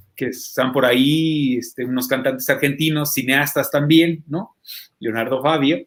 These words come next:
y por ahí estaba, y estuvo José José, que tuvimos que, bueno, es otra historia, pero no estuvo José José, y este, y eran como libertades, ¿no? Que no estaban dentro del, del, como de la época.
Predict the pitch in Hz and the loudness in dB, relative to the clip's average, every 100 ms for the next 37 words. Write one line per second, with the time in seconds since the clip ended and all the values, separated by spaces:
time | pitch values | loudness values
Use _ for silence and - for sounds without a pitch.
0 | - 135 131 123 131 139 139 180 170 151 | -16 -4 0 2 4 4 2 2 2 2
1 | 147 - _ _ 131 117 - 147 147 131 | -2 -14 _ _ -6 -4 0 2 2 0
2 | 127 135 139 147 147 - _ _ - - | -6 -4 -2 -2 -2 -8 _ _ -20 -20
3 | _ - - _ 117 - 123 131 131 127 | _ -20 -20 _ -18 -10 -2 -2 0 -4
4 | 120 110 - _ - 123 110 117 139 131 | -4 -6 -8 _ -6 -4 -2 -2 -2 -2
5 | 120 151 139 143 - - - - 165 170 | -2 2 4 2 -2 -16 -8 0 4 6
6 | 165 202 190 190 180 175 165 160 165 - | 6 6 4 4 2 2 4 2 0 -14
7 | _ - 139 139 160 156 185 196 180 175 | _ 0 2 2 2 4 4 4 4 8
8 | 170 165 180 170 147 170 165 156 156 156 | 8 8 4 2 0 0 0 -2 0 2
9 | 151 143 143 143 127 113 110 - 107 98 | 2 -2 -2 -4 -2 -6 -8 -12 -18 -18
10 | 95 110 110 110 117 117 - | -16 -10 -6 -2 -2 -2 -6